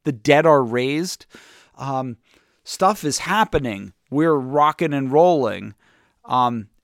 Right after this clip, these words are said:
and violent men take it by force, or at least try to take it by force. So the idea is that you've got others. So it's a little bit play on the concept of violence. So the kingdom of heaven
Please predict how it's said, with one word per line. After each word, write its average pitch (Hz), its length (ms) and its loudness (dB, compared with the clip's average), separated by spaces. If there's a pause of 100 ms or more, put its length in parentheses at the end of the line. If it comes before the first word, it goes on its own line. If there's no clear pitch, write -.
(100)
and 143 220 -2
violent 143 680 0
men 113 480 -8 (580)
take 156 300 -6
it - 160 -10
by 101 200 -6
force, 110 380 -14
or 120 120 -6
at 120 80 -8
least 123 220 -12
try 139 360 -8
to 120 140 -18
take 101 240 -14
it - 80 -18
by 95 140 -12
force. - 320 -16
So 123 120 -8
the 117 200 -6
idea 135 340 -2
is 127 280 -8
that 113 300 -8 (500)
you've 127 240 -8
got 127 180 0
others. 139 480 0 (100)
So - 160 -4
it's 131 100 -2
a 156 40 2
little 170 180 2
bit 120 460 -2
play 156 260 2
on 127 140 0
the 120 80 -6
concept 120 480 -6
of 107 80 -4
violence. 113 600 -4
So 127 60 -10
the 113 100 -12
kingdom 175 440 -4
of 123 100 -4
heaven 131 480 -6